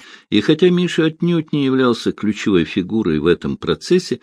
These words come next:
ему тоже перепадало. Частенько банки с говяжьей тушёнкой обменивались вовсе не на кубинские дензнаки, надо было ещё хорошенько подумать, куда их пристроить,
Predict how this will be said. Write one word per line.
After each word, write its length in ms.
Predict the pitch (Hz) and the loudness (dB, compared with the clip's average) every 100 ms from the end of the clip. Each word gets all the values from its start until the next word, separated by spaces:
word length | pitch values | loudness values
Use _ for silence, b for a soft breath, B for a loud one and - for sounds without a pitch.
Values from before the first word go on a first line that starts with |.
| B B B | B B B
ему 240 | 123 151 | 2 2
тоже 460 | 147 160 175 156 160 | 2 6 6 4 0
перепадало. 640 | 127 127 104 - 64 64 b b b - | -2 -2 0 0 -2 -6 b b b 0
Частенько 720 | 170 - 190 165 139 123 90 | 0 2 0 4 4 6 2
банки 640 | 98 101 113 107 - 98 | 0 2 4 2 2 0
с 100 | 90 | 0
говяжьей 640 | 87 95 90 82 76 78 71 | 0 2 4 2 0 -6 -6
тушёнкой 680 | - 85 180 185 - 170 - B B | -6 -4 -2 -2 0 0 -2 B B
обменивались 760 | 113 135 185 180 170 160 160 - | -2 2 2 2 2 2 0 -2
вовсе 440 | 147 180 - 165 | 0 0 -2 -2
не 180 | 156 151 | 0 0
на 120 | 147 | -2
кубинские 800 | - 127 117 107 87 - 85 80 | 0 0 2 2 0 -4 -2 -2
дензнаки, 800 | 80 82 78 101 165 185 180 175 _ B B B | 0 -2 0 0 2 0 0 -4 _ B B B
надо 240 | 202 95 95 | 0 2 4
было 240 | 95 92 | 4 4
ещё 240 | 92 - | 2 0
хорошенько 540 | 87 82 85 104 87 85 | 0 -2 -2 -2 -2 -2
подумать, 460 | 85 80 87 82 | -2 -2 -2 -2
куда 220 | - 87 82 | -2 2 2
их 140 | - | 2
пристроить, 640 | 82 - - 104 71 - | -2 -4 2 4 2 -2